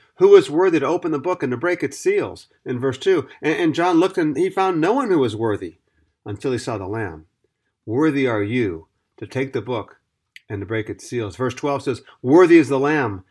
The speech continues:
that was slain." "Worthy are you," verse nine, "because you were slain," and wor-, verse twelve, "Worthy is the Lamb that was slain."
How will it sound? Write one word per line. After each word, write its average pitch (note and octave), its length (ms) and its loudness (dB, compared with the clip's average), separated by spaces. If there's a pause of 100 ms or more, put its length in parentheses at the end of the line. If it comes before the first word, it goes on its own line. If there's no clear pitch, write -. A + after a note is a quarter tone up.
(140)
that A#2+ 180 -4
was G#2+ 160 -10
slain." F#2+ 640 -8 (1300)
"Worthy F3 320 0
are E3 60 2
you," D3+ 220 0
verse C#3+ 240 -4
nine, B2 320 -4 (140)
"because A#2+ 380 -4
you C3 140 -2
were A2+ 100 -2
slain," D#3 600 -4
and G2 160 -12
wor-, A2 140 -8
verse A#2 260 -10
twelve, A2+ 460 -6 (200)
"Worthy B2 260 -4
is A#2 100 -6
the A#2+ 80 -6
Lamb G2 420 -6 (280)
that F2+ 140 -12
was G#2+ 140 -14
slain." F#2 420 -10